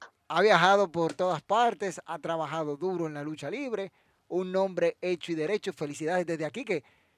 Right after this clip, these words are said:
en Lucha Manía R D tuvimos el privilegio de yo entrevistar a Sabio, o mejor dicho, de Sabio enseñarme a mí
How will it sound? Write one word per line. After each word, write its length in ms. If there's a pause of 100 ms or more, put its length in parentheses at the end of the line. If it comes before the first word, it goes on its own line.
en 180
Lucha 220
Manía 240
R 160
D 180
tuvimos 440
el 180
privilegio 580
de 240
yo 220
entrevistar 480
a 60
Sabio, 480
o 160
mejor 240
dicho, 240
de 100
Sabio 340
enseñarme 580
a 60
mí 140